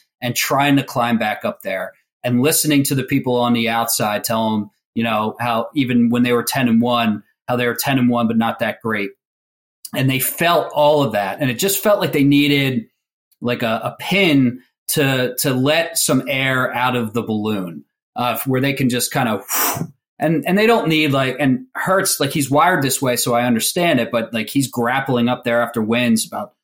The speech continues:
is it winning? Is it the standard? It's so confusing in my own mind. No, dude, it's winning. It's winning.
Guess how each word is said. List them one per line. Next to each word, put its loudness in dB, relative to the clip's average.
is -6
it -6
winning? 2
Is -2
it -10
the -12
standard? -2
It's -4
so 0
confusing 0
in 4
my 0
own 0
mind. 2
No, 0
dude, 2
it's -6
winning. -2
It's -6
winning. 0